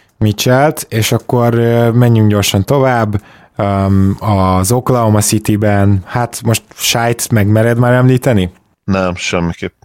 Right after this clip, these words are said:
Speaker 1: Még nem. Tehát ennek még azért annyit még nem láttunk tőle, hogy azt mondjuk, hogy ebből a srácból egy, ö, nyolcszoros All-Star lesz, mondjuk.
Speaker 2: Ne, semmiképp, még,
Speaker 1: Jó.
Speaker 2: még, még semmiképp nem.
Speaker 1: Jó,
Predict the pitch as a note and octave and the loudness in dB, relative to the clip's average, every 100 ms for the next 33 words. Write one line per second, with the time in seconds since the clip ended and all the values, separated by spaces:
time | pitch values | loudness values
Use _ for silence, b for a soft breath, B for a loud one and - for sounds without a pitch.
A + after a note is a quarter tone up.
0 | - G#2 G#2 G2+ A#2+ A#2 B2+ C#3 C#3 C#3 | -4 0 2 0 -2 -2 2 2 4 4
1 | C#3 C#3 C#3 C3 C#3+ D#3+ D#3 C#3+ C3+ B2 | 4 2 2 2 2 2 2 0 2 0
2 | G#2 - G#2 G2+ G#2+ G#2 G2+ G2 G#2 - | 0 -2 0 0 0 0 0 0 -2 0
3 | G2+ G2+ G2 G#2 G2 G2 G2+ G2+ G2+ G2 | 0 0 -2 -4 -2 -2 -2 0 -2 0
4 | G#2+ G2 G2 G2 G2 G2 G2+ G2 F#2 F#2+ | -2 -2 -2 -2 -2 -2 -2 0 -2 0
5 | G#2 F#2+ - F2+ F2+ F2+ F2 - F2+ F2 | 2 0 -2 -4 -2 -2 -2 -4 -4 -2
6 | F2 F#2 F2+ F2 E2+ F#2 E2+ - - - | -4 -2 -2 -2 -2 -4 -4 -6 -8 -4
7 | E2+ D#2+ - E2+ - E2 E2 F2 D#2+ C2+ | -4 -6 -8 -12 -8 -6 -4 -4 -4 -8
8 | F2 E2 - F2 D#2+ - F2 F2 F2+ b | -8 -8 -4 -4 -4 -8 -10 -10 -10 b
9 | b _ A2+ G2+ | b _ -2 0